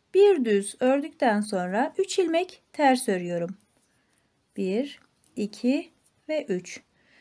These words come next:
Üç tane tersten sonra bir ilmek düz,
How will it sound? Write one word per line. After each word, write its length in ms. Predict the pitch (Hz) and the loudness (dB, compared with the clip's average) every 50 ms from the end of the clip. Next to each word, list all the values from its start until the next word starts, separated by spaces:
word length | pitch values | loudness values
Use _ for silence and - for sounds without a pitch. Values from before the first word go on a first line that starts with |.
| _ _ _ _ | _ _ _ _
Üç 180 | 392 415 - - | -2 -2 -2 -2
tane 400 | - 349 294 262 226 214 214 214 | 0 2 2 4 4 2 0 0
tersten 540 | - 240 233 247 240 - - 339 339 339 320 | 2 2 2 2 0 0 2 2 2 2 0
sonra 560 | 294 - 220 190 180 175 175 202 233 294 - - _ _ _ _ _ _ - | -2 -2 -2 -2 -2 -2 0 0 0 -2 -2 -8 _ _ _ _ _ _ -2
bir 180 | 381 392 370 | -2 -2 0
ilmek 600 | 285 233 214 190 185 180 180 208 285 285 - - - _ _ _ _ _ | 0 0 0 0 0 -2 -2 -2 -4 -4 -8 -16 -20 _ _ _ _ _
düz, 460 | - 196 185 185 240 302 - - - | -4 -2 0 0 -2 -2 -4 -8 -12